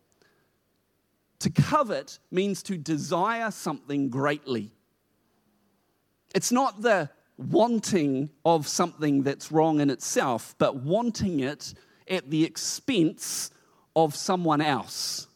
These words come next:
Wanting it from a place or a motive of jealousy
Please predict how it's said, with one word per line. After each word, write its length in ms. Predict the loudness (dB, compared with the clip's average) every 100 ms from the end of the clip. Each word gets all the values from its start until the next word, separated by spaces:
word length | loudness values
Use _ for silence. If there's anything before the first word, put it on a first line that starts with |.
| _ _ _ _ _ _ _ _ _ _ 0
Wanting 580 | 4 4 2 -2 -2 -2
it 200 | -4 -2
from 180 | 0
a 200 | 2 0
place 560 | -4 -2 2 2 0 -2
or 140 | 2
a 60 | 2
motive 720 | 2 2 2 0 0 0 0
of 240 | -2 -6 -4
jealousy 880 | 2 2 2 -2 -4 -6 -6 -8